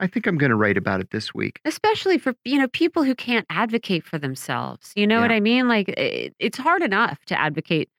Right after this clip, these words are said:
Speaker 1: Right.
Speaker 2: for yourself in prison or e-, even in the hospital, right? If you are capable, right?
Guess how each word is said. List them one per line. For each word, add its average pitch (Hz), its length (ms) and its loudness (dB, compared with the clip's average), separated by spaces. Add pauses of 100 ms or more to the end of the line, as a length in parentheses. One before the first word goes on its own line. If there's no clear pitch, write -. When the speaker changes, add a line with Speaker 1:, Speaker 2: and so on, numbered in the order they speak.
(120)
Speaker 1:
Right. 113 260 -2
Speaker 2:
for 190 80 2
yourself 156 480 2
in 156 180 2
prison 151 420 0
or 202 160 0
e-, 220 80 -8 (360)
even 392 160 4
in 202 60 6
the 127 60 2
hospital, - 560 -2
right? 143 300 0 (360)
If 190 180 2
you 175 200 8
are 180 440 2 (480)
capable, - 720 -2
right? 156 260 2